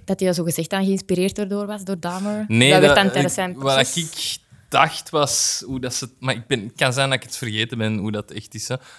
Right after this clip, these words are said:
Speaker 2: Maar dat het moment dat hij zo geëxecuteerd wordt, dat dat het moment is dat, eh, dat Dahmer, ehm,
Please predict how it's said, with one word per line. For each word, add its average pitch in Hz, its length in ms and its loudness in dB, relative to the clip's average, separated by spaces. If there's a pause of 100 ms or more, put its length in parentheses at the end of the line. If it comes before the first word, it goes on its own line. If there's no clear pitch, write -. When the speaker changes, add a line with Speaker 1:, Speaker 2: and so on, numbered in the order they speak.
(140)
Speaker 2:
Maar 113 260 2
dat 113 160 4
het 107 120 -2
moment 110 360 0
dat 131 180 6
hij 120 300 4
zo 127 380 -4
geëxecuteerd 131 800 -4
wordt, - 500 -10 (280)
dat - 160 -4
dat 139 120 8
het 151 100 -2
moment 139 340 -2
is 139 200 -4
dat, 120 300 4
eh, 104 400 2 (1080)
dat 104 500 -2
Dahmer, 120 640 2
ehm, 101 500 -6